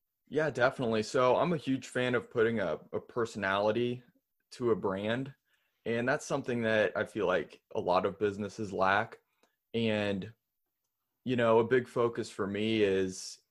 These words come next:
utilizing experts in, like, the videography and photography space. So I work with local, um, videographers, and we kind of team up on projects,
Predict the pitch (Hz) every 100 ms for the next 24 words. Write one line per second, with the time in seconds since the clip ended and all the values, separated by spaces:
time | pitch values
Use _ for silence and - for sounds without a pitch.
0 | _ _ - 110 107 101 101 101 98 95
1 | - - 104 95 107 98 95 - 92 98
2 | 95 92 95 95 - 104 95 92 87 -
3 | 92 95 90 90 - - 92 92 - 98
4 | 98 - - - - 113 117 113 117 110
5 | 104 104 104 104 101 95 - 107 92 92
6 | 90 - - _ _ 123 120 107 101 104
7 | 107 - 104 101 104 92 - - 110 104
8 | 98 95 95 95 - _ _ 113 113 117
9 | 110 101 - 110 98 98 95 98 92 -
10 | 95 92 95 98 80 - -